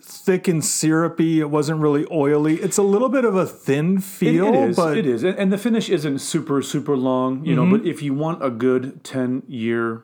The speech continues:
Speaker 2: bottle, if you want to really taste the difference between, say, a younger whiskey and what oak can really do to the distillate,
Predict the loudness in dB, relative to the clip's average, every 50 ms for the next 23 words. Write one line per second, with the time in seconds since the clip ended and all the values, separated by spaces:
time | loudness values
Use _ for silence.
0 | -12 -8 -4 -4 -2 -2 -4 -6 -6 -6 -8 -8 -6 -4 -4 -2 -2 -2 -2 -4
1 | -4 -4 -4 -4 -2 -2 -2 -2 -2 -2 -4 -6 -8 -12 -6 -4 -4 -4 -4 -6
2 | -8 -8 -8 -8 -6 -8 -8 -8 -8 -8 -8 -8 -10 -8 -8 -8 -8 -6 -6 -6
3 | -6 -6 -6 -8 -10 -14 _ _ _ _ -14 -8 -4 -4 -2 -2 -4 -6 -10 -16
4 | -20 -16 -12 -10 -8 -6 -6 -6 -6 -6 -6 -6 -6 -6 -8 -8 -8 -8 -6 -6
5 | -8 -10 -14 -20 _ -10 -8 -8 -6 -6 -6 -4 -2 -2 -4 -4 -6 _ _ _
6 | _ _ _ _ -4 -4 -2 -2 -4 -6 -10 -10 -8 -6 -4 -2 -2 -2 -2 -4
7 | -6 -6 -6 -4 -4 -4 -4 -4 -6 -8 -10 _ _ _ _ _ _ _ _ _
8 | _ _ _ _ _ _ _ -16 -8 -6 -4 -4 -2 -2 -2 -4 -4 -4 -6 -6
9 | -6 -6 -8 -6 -6 -6 -8